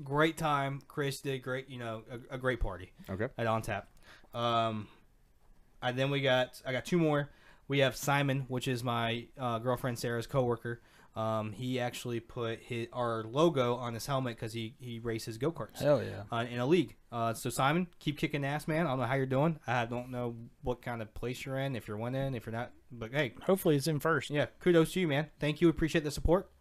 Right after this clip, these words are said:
Speaker 2: So
Speaker 1: Keep
Speaker 2: he's,
Speaker 1: winning.
Speaker 2: he's repping C S R.
Speaker 1: Yeah, so
Speaker 2: Atta
Speaker 1: appreciate,
Speaker 2: boy.
Speaker 1: yeah, appreciate you, Simon. Um, and then this last one's 'cause we're playing the Eagles. Um, it's for my, my best friend Aaron, who had passed away five years ago.
Speaker 2: Okay.
Speaker 1: Um, it's just a fun fact. Not really fun,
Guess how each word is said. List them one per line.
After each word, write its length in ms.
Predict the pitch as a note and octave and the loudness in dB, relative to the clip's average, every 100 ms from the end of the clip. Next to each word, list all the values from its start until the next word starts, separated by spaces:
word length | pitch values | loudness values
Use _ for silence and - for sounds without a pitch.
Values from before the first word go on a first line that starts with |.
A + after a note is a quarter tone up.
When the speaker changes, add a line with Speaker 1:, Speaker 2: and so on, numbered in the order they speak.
| - | -6
Speaker 2:
So 100 | - | 2
Speaker 1:
Keep 80 | A2 | 6
Speaker 2:
he's, 60 | |
Speaker 1:
winning. 220 | C3+ F#3+ F#3 | 6 4 2
Speaker 2:
he's 220 | C3+ B2+ | 0 2
repping 480 | G#2 A#2 A#2+ B2+ A#2+ | 4 6 6 2 0
C 200 | - B2+ | 2 6
S 160 | C3+ C#3 | 6 4
R. 240 | C#3+ C#3 | 2 2
Speaker 1:
Yeah, 220 | C3 C#3+ C3+ | 0 0 0
so 140 | - | -2
Speaker 2:
Atta 100 | C3 - | 4 6
Speaker 1:
appreciate, 280 | - F#2+ - | 6 4 2
Speaker 2:
boy. 100 | G2+ | 4
Speaker 1:
yeah, 60 | |
appreciate 360 | C3+ D#3+ D#3 C#3 | 4 0 -2 -4
you, 60 | - | -2
Simon. 240 | B2 B2 - - - - | -4 -4 -8 -16 -20 0
Um, 300 | D3 D3 C#3+ | 6 8 6
and 80 | D3+ | 2
then 80 | D#3 | 2
this 160 | E3+ F3 | 2 4
last 260 | E3+ D#3+ | 2 2
one's 220 | F3 D#3 | 2 2
'cause 160 | - D#3+ | 2 2
we're 60 | C#3+ | 2
playing 220 | E3+ D#3 | 0 0
the 160 | D3 E3+ | -2 2
Eagles. 560 | F3+ F3+ F3 E3+ - - - - - | 4 6 6 4 -4 -10 -20 -20 -10
Um, 460 | B2+ B2 A#2+ A#2 B2 | -2 0 2 0 -2
it's 100 | B2 | -4
for 160 | C#3+ | -2
my, 240 | C3 B2+ B2+ - | 0 0 -2 -4
my 160 | C3+ | -4
best 240 | B2 C3+ - | 0 -2 -2
friend 240 | C#3 C3 | -4 -4
Aaron, 300 | B2+ B2+ B2 | -4 -4 -6
who 100 | B2+ | -6
had 120 | B2 | -2
passed 280 | - B2 - | 0 -2 -4
away 220 | B2 B2 | -4 -4
five 280 | A#2+ B2+ A#2 | -2 -2 0
years 200 | B2 B2 | -4 -4
ago. 260 | A#2+ B2+ B2+ B2+ | -2 0 0 -2
Speaker 2:
Okay. 80 | G#2 - - | -4 -6 -4
Speaker 1:
Um, 480 | A#2 A#2 A2+ A2+ A#2 | 0 2 0 -2 -6
it's 220 | B2 A#2 | -6 -6
just 180 | - A#2+ | -4 -4
a 60 | B2 | -4
fun 260 | - B2 | -2 -4
fact. 500 | A#2 B2+ B2 B2 - | -2 -2 -2 -2 -6
Not 240 | B2+ B2 B2+ | -6 -4 -2
really 180 | C3+ B2+ | -2 -2
fun, 420 | - C3+ C3+ | 0 0 0